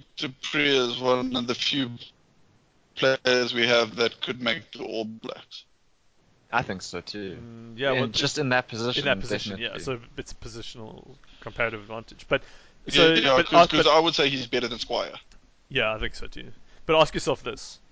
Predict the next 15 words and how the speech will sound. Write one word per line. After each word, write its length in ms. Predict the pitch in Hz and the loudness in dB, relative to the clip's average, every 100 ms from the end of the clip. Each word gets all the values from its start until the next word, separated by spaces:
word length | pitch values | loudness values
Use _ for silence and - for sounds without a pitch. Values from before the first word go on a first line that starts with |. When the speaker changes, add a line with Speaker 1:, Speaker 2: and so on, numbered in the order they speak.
| - _ _ - - | -20 _ _ -20 -4
Speaker 3:
if 400 | 151 131 - - - | -2 -2 -4 -20 -18
Jean-Luc 380 | 117 135 151 165 | -2 0 2 -2
Dupré 280 | - - 143 | -6 -4 -2
wasn't 240 | 123 131 123 | -2 -4 -8
already 420 | 120 120 123 120 | -6 -4 -4 -6
a 60 | |
Springbok, 480 | 110 - 117 110 - - - _ _ - - - _ _ _ _ - | -8 -12 -14 -14 -14 -18 -20 _ _ -20 -20 -20 _ _ _ _ -12
would 180 | 123 123 | -10 -10
you 100 | 120 | -4
make 260 | 117 123 | -2 -2
him 100 | 135 | -4
one 420 | 113 107 110 107 110 | -8 -8 -10 -18 -12
after 240 | 117 - | -12 -10
the 140 | 113 107 | -16 -16
season? 300 | 110 113 | -18 -18